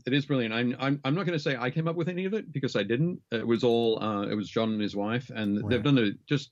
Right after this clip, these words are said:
Speaker 1: done a brilliant job bringing all of those things together.
Speaker 2: Right.
Speaker 1: Um, and,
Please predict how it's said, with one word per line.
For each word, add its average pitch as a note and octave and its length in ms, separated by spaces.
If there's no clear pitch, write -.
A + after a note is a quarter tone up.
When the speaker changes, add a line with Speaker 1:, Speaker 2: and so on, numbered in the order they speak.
Speaker 1:
done A#2 140
a G#2 40
brilliant A2+ 400
job G#2 260
bringing G#2+ 320
all G2+ 280
of F2+ 60
those F#2+ 280
things F#2+ 320
together. F2+ 400
Speaker 2:
Right. G#2 380
Speaker 1:
Um, F#2 400
and, G#2 260